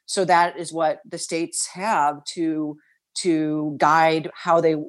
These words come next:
move forward, not some speculative sense of how the court might change it, right? As you know, um, whatever's the most recent law, that's the one that applies unless it's changed.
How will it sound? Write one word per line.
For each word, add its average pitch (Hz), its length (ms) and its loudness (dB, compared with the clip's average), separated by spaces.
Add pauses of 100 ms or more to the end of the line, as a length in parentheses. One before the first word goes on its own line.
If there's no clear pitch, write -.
move 165 220 -2
forward, 190 320 4
not 175 200 -2
some 175 120 -6
speculative 165 760 2
sense 165 300 -4
of 165 80 -10
how 160 200 -6
the 165 100 -6
court - 260 -8
might 147 160 -10
change 185 320 -4
it, 135 100 -6
right? 156 240 2 (340)
As 175 160 4
you 165 80 2
know, 170 460 4 (260)
um, 160 420 0
whatever's 196 420 0
the 185 100 -4
most 180 260 -4
recent 180 640 -4
law, 160 520 6
that's 165 260 0
the 170 100 -8
one 151 200 -8
that 143 120 -12
applies 180 500 -4
unless 151 300 -12
it's - 180 -14
changed. 160 600 -8